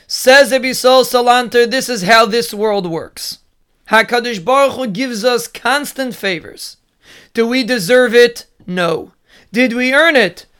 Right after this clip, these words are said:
No. So why do we get it? So generally we say that we get it because HaKadosh Baruch Hu has an endless love for us, and that is true. But is it possible that a person is getting something for free? Completely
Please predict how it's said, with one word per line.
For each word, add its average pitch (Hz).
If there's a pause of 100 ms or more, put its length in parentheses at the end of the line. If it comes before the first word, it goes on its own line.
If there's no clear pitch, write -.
(120)
No. 185 (400)
So 240
why 240
do 311
we 277
get 240
it? - (640)
So 233
generally 240
we 208
say 208
that 208
we 202
get 208
it 233
because 208
HaKadosh 196
Baruch 180
Hu 196
has 190
an 190
endless 190
love 175
for 170
us, 180
and 190
that 220
is 220
true. - (800)
But -
is 208
it 214
possible 269
that 233
a 214
person 247
is 196
getting 226
something 220
for 190
free? 233 (500)
Completely 247